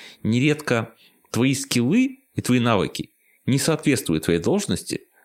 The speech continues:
либо ты не настолько хорош, как хотелось бы работодателю. И тогда он говорит: «Не нравится, уходи», и ты честно понимаешь, что, уйдя, ты такую же работу не найдёшь. Здесь тебе повезло тут, сюда устроиться по блату, потому что кто-то, про тебя кто-то не знал, потому что ты на собеседовании схитрил.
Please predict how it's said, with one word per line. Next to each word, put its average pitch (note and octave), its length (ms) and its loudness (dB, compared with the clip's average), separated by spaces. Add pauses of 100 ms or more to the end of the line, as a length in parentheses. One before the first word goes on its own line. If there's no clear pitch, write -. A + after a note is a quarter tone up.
либо E3 240 0
ты E3 100 -2
не C3+ 80 0
настолько C3 320 -2
хорош, - 360 0
как - 400 -4 (100)
хотелось A#2+ 380 -2
бы F#2+ 140 -2
работодателю. A2 580 -4 (480)
И - 100 -4
тогда A2 180 2
он B2 80 2
говорит: G#2+ 240 -2
«Не B2 60 0
нравится, A2+ 340 0
уходи», A2 320 -2
и - 120 -2
ты - 120 -4
честно - 260 -2
понимаешь, G2 300 0
что, - 200 -4
уйдя, G#2 360 0
ты G#2 500 -4
такую D#3+ 260 0
же A2+ 120 0
работу G2 280 -2
не E2 120 -2
найдёшь. C3 500 -4
Здесь A2 220 -2
тебе - 100 -2
повезло C#3 380 2
тут, - 200 -6
сюда E2+ 200 2
устроиться E3+ 480 0
по - 100 0
блату, A2+ 580 2 (300)
потому B2+ 300 0
что A2+ 180 0
кто-то, - 400 -4 (260)
про G#2+ 120 -2
тебя A#2+ 220 2
кто-то A#2+ 280 0
не B2+ 140 0
знал, F#2+ 360 0
потому G#2+ 280 0
что - 160 -6
ты - 160 -2
на G#2+ 340 0 (300)
собеседовании A#2 540 2
схитрил. F#2 420 -2